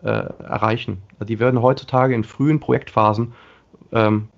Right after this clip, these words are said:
würde wahrscheinlich schon eine Aspirin nicht durchkommen. Und dann müsste man quasi nach einem anderen Molekül suchen. Und also, ähm, ja, ich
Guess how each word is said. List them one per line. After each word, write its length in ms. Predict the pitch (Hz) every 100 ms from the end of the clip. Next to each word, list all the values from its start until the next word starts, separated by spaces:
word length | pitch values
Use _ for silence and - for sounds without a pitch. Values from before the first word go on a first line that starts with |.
| - -
würde 300 | 113 113 117
wahrscheinlich 360 | 117 117 113 113
schon 160 | 113
eine 80 | 110
Aspirin 720 | 113 - 104 113 117 123 - - 87
nicht 220 | - 120
durchkommen. 560 | 123 120 - 98 95 117
Und 120 | 139 104
dann 100 | 101
müsste 220 | 107 -
man 80 | 113
quasi 180 | 110
nach 120 | 110 107
einem 140 | 110
anderen 220 | 117 117
Molekül 400 | 110 110 110 117
suchen. 380 | 107 110 113 110
Und 220 | 101 101 _ _ - - - _ _ -
also, 440 | 120 120 123 123 _ _ _ _ _ _ - - _
ähm, 460 | - 117 113 117 - _ _ _ -
ja, 260 | 110 95 98
ich 200 | 131 -